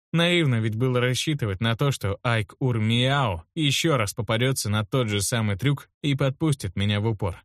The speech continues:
Возможность же второй раз настолько же удачно попасть из ружья прямо в лоб стремительному, способному на мгновенные рывки противнику, я и сам не верил.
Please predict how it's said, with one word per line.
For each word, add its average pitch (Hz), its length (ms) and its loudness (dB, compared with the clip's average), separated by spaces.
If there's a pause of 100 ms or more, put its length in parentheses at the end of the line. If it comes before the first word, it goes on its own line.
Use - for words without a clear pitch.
(460)
Возможность 151 920 2
же 131 200 4
второй 147 480 4
раз 143 340 2
настолько 123 520 0
же 120 140 2
удачно 135 520 2
попасть 127 460 0
из 120 120 0
ружья 123 440 2
прямо 123 340 2
в 110 80 0
лоб 127 320 2 (140)
стремительному, 139 800 2
способному 113 640 0
на 117 120 2
мгновенные 113 720 2
рывки 120 300 0
противнику, 127 640 0 (200)
я 147 220 2
и 131 40 2
сам 147 320 2
не 101 100 2
верил. 82 280 -4